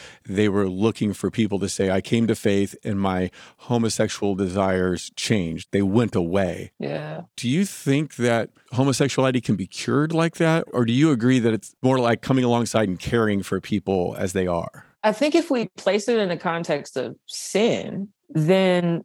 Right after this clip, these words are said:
Speaker 2: the question becomes not if, is it curable, but is it something that you are able to put to death,
Speaker 1: Hmm, okay.
Speaker 2: right?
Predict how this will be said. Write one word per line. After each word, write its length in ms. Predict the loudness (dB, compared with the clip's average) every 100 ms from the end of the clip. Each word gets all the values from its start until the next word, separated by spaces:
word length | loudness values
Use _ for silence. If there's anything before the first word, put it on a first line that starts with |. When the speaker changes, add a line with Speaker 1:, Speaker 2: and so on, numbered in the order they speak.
| -6
Speaker 2:
the 220 | -4 -4
question 720 | -2 0 0 -2 -4 -2 0
becomes 680 | -2 -2 -4 -4 -6 -8 -6
not 360 | -6 -2 0
if, 120 | 0 0
is 220 | 0 0
it 220 | 0 -2 -6
curable, 1000 | -4 -2 0 0 0 -2 -10 -12 -14 -16 _ _ _ _
but 180 | 2 4
is 140 | 4
it 100 | 2 0
something 360 | -2 -2 -2
that 180 | -2 -2
you 140 | 0
are 80 | 0
able 280 | 0 -4 -6
to 100 | -8
put 180 | -8 -6
to 80 | -6
death, 640 | -6 -6 -6 -8 -16 _ -2
Speaker 1:
Hmm, 160 | 0 0 -2
okay. 180 | 0
Speaker 2:
right? 380 | 2 2 0 -4